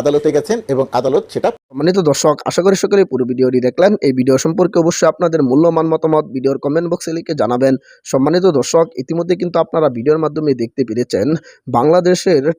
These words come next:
Speaker 2: টাকা পাচার করছে বিদেশে। বাংলাদেশের ক্ষমতাসীন দল আওয়ামী লীগের নেতাকর্মী এবং কি প্রধানমন্ত্রী শেখ হাসিনা নিজেও নাকি বাংলাদেশে টাকা পাচার করছে। ইতিমধ্যে কিন্তু এই ভিডিওতে আপনারা দেখতে পেরেছেন, বাংলাদেশ থেকে কে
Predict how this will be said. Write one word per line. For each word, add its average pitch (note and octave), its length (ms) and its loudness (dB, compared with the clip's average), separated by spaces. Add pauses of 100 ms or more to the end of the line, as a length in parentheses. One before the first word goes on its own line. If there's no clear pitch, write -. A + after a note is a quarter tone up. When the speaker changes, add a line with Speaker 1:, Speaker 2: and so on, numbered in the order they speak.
Speaker 2:
টাকা C#3+ 260 0 (160)
পাচার D#3+ 260 0 (120)
করছে F3+ 220 -2 (120)
বিদেশে। C3 340 2 (380)
বাংলাদেশের F3+ 520 2 (360)
ক্ষমতাসীন F3+ 500 0 (120)
দল D3+ 120 4 (140)
আওয়ামী D#3+ 320 2
লীগের D#3+ 300 2
নেতাকর্মী D#3 540 2 (140)
এবং D3 120 2 (120)
কি E3 160 2
প্রধানমন্ত্রী D#3 520 2
শেখ D3+ 180 2
হাসিনা D#3+ 240 2 (100)
নিজেও C#3+ 300 4
নাকি D3+ 200 0 (140)
বাংলাদেশে C#3+ 420 2 (100)
টাকা D#3+ 260 2
পাচার C3 220 0 (100)
করছে। C#3+ 240 2 (420)
ইতিমধ্যে F#3 400 2
কিন্তু F#3 200 0 (120)
এই C3 140 2
ভিডিওতে E3 380 2
আপনারা D3 280 -2
দেখতে A#2+ 260 -4
পেরেছেন, C#3 380 0 (440)
বাংলাদেশ F3 360 2 (120)
থেকে F3 220 -2 (180)
কে E3 100 2